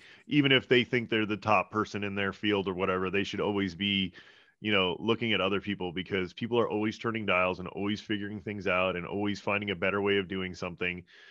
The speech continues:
So to me, you know, if you're not doing that, then y-, you know, you're gonna lose to the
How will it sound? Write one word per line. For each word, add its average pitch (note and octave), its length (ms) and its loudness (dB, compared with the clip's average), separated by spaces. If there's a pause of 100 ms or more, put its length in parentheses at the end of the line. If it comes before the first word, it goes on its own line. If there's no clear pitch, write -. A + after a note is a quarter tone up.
(120)
So A2+ 180 2
to G#2+ 160 -4
me, A2+ 280 4
you G2 120 0
know, F#2 140 0
if F2+ 100 -6
you're G2+ 80 -2
not F#2+ 240 0
doing F#2+ 200 -4
that, F2 240 -2
then F2 180 -4
y-, E2+ 240 -10
you F#2+ 120 -12
know, F2+ 100 -4
you're F#2+ 180 -2
gonna G#2 140 -2
lose G2+ 260 0
to G2 100 -6
the F2 240 -2